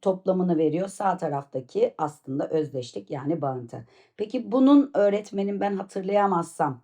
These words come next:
yukarıdaki cümleleri, hani birinci terimin karesi, birinci terimle ikinci terimin çarpımının iki katı ve de ikinci terimin karesinin toplamı. Bu, bunları hatırlayamazsam ne yapabilirim? Evet, uzun yoldan yapabilirsin. Uzun yol dediğimizde şu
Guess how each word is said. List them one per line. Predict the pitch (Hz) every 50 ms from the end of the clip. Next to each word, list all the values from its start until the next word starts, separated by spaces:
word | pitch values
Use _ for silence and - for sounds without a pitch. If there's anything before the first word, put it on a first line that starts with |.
| _ -
yukarıdaki | 165 175 - 175 165 160 151 156 151 - 190 165
cümleleri, | 135 151 151 147 143 143 135 135 135 135 127 127 - _
hani | - 175 160
birinci | 160 170 165 170 151 156 151
terimin | - 165 151 147 151 151
karesi, | 151 - 151 147 147 147 - - 151 139 - _ _ _ _ _ _ _ -
birinci | 170 180 196 190 190 185
terimle | 196 190 185 190 185 185
ikinci | 185 - 185 180 180 -
terimin | 196 175 165 175 180 180 190 - - _
çarpımının | _ - - 160 165 160 - 170 175 180 180 185 185
iki | 170 160 - 202 202
katı | - 202 196 - 262 262 269 - _ _ _ _ _ _ _ _ _ _ _ -
ve | 135 151 226 262 -
de | 247 262 -
ikinci | - 196 190 - 208 208 214 196 247 247
terimin | - 208 190 180 175 160
karesinin | 160 - 233 202 196 185 185 - 160 170 185 208 202
toplamı. | - - 180 170 175 - 180 180 180 185 196 185 156 147 - - _ _ -
Bu, | 185 277 330 - - -
bunları | - - 392 370 339 -
hatırlayamazsam | 294 277 247 - 254 233 226 226 220 202 196 190 190 190 - 202 196 190 185 180
ne | 175
yapabilirim? | 160 156 143 147 156 139 - 143 127 143 135 131 147 - -
Evet, | 160 151 147 151 -
uzun | 180 175 160 160 220 220
yoldan | 190 165 151 151 160 165 165
yapabilirsin. | 156 139 135 - 151 139 131 120 117 117 120 120 - - - - - _ _ - _ _ _ _
Uzun | - 185 180 208 269 277
yol | 262 247 240 233 226
dediğimizde | 226 220 185 214 214 202 202 202 185 185 - 208 233
şu | 233 233 - - - - - - 151 - - -